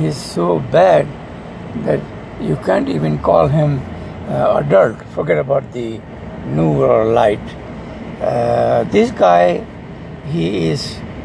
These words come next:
trying to force seventh century, uh,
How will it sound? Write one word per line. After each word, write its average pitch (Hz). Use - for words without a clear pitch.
trying 156
to 147
force 151
seventh 156
century, 147
uh, 110